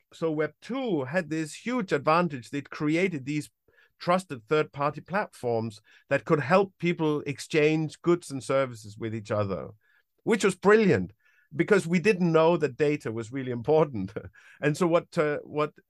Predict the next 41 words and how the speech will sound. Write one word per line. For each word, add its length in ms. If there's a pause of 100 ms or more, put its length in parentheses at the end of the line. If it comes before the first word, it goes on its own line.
(100)
happened 640
was 400
that 180
as 220
data 440
turned 280
out 220
to 80
be 160
really 340
important, 640 (340)
we 140
realized 640
that 100
there 120
was 140
no 220
way 380
we 180
could 160
engage 500
over 220
the 160
internet 460
without 500 (140)
either 560 (340)
ri-, 220
risking 520
not 220
getting 300
the 80
lawnmower 580
because 320
the 80
guy 240
was 180
just 180
trying 200
to 60
cheat 320
us 260